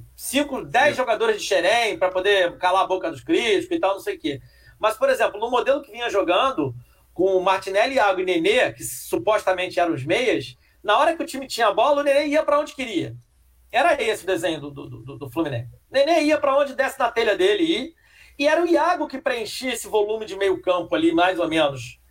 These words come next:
Speaker 1: naquele eixo central, fazendo a ligação com o Caio, né, e com o próprio Nenê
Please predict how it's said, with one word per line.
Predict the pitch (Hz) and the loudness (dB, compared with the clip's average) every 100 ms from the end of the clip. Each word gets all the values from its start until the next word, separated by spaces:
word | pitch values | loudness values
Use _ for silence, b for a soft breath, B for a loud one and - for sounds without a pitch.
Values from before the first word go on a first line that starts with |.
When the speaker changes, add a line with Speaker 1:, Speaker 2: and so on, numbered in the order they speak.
| - | -8
Speaker 1:
naquele | - 190 175 | -4 0 2
eixo | 185 180 | 2 0
central, | - 180 165 170 208 208 208 - b | -4 -4 0 2 4 4 2 -4 b
fazendo | 185 185 214 | 0 2 2
a | 202 | -2
ligação | 202 190 180 180 | 0 0 0 -4
com | 196 165 | -4 -4
o | |
Caio, | - 196 220 214 196 | 0 2 2 2 0
né, | 175 220 233 B | 2 0 -2 B
e | - | -14
com | 220 233 | -4 -2
o | |
próprio | 226 220 220 | 2 2 2
Nenê | 220 208 180 190 214 | -2 -2 2 2 0